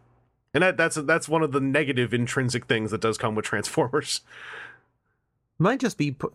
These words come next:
Speaker 2: they might just work Bumblebee's movie toys into that new reboot line that we've got coming out.
Speaker 1: That was, uh, the implication I got, is they, they'd mentioned when asked about, you know, characters who didn't make it into the, uh, the Last Knight line, they're like, "Oh, well, you know, we're gonna have a movie line next year as well, so we're,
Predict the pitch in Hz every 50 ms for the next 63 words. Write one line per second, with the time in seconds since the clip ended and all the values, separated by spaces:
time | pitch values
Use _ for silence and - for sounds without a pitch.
0 | _ - - 143 170 202 214 - 165 - - - 120 135 139 - _ - 123 123
1 | 127 123 110 113 120 117 104 101 110 110 110 123 120 - 107 107 104 107 104 -
2 | 117 113 110 117 107 104 104 104 104 - 110 107 107 104 104 101 101 98 98 104
3 | 110 113 117 113 101 110 107 - - 101 101 95 92 98 98 98 98 101 95 104
4 | 104 92 92 98 - 104 101 101 98 98 98 101 98 - _ _ _ _ _ _
5 | _ _ _ _ _ _ - - - - - 339 349 330 320 311 277 247 233 180
6 | 208 214 226 - 202 180 - - 175 202 - - 175 151 135 107 120 117 110 110
7 | 110 117 120 127 139 135 123 135 143 135 131 151 180 202 - - 220 214 214 208
8 | 202 180 - - _ _ _ _ _ _ - 165 143 156 151 147 151 156 - -
9 | 147 127 139 139 139 - 139 135 131 127 127 143 120 123 123 - 139 127 123 127
10 | 117 131 123 120 117 117 120 117 123 117 117 113 120 107 117 117 113 110 110 110
11 | 110 110 107 107 98 101 110 110 110 117 - - 120 120 131 - 117 113 110 107
12 | 107 110 113 113 113 208 220 277 294 262 254 233 226 208 190 196 202 202 196 196
13 | 214 214 214 208 196 185 190 196 208 185 202 185 175 180 175 156 160 196 - -
14 | - 147 139 131 120 113 120 151 165 156 131 120 - - 135 123 127 127 127 131